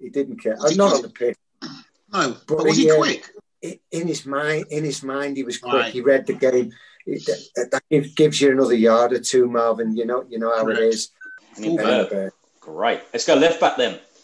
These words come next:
Speaker 1: I, I should mention my mate Snods 'cause he'll kill me. Ian Snodden, but he was in at Everton. He will. He, he might not see this, but if he does, he'll kill me. Snods was brilliant, but he, he was out,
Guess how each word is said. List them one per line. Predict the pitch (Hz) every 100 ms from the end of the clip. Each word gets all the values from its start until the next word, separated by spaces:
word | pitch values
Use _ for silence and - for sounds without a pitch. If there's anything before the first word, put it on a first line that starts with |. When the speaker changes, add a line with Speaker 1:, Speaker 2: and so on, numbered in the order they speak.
| _ -
Speaker 1:
I, | 185 160
I | 147
should | - 220 180
mention | 190 180 185 160
my | 156
mate | 165 160 160 _ _
Snods | - 147 156 151 -
'cause | 143 135
he'll | 135
kill | 127 147 143
me. | 135 123 - _ _ -
Ian | 160 156
Snodden, | - 151 151 143
but | 139 139
he |
was | 139 143
in | 175 - _ _ _ -
at | 147
Everton. | 151 156 165 143 135 -
He | 151
will. | 143 147
He, | 180 175 180 -
he | 165
might | 160 147
not | 117
see | - 127 123
this, | 120 -
but | 135
if | 123
he | 127
does, | - 131 120
he'll | 113
kill | - 123 117
me. | 113 - _ -
Snods | - 156 147 139
was | 131
brilliant, | 90 113 139 139 127 131
but | 135 135
he, | 135 - _
he | 143 127
was | 127
out, | 147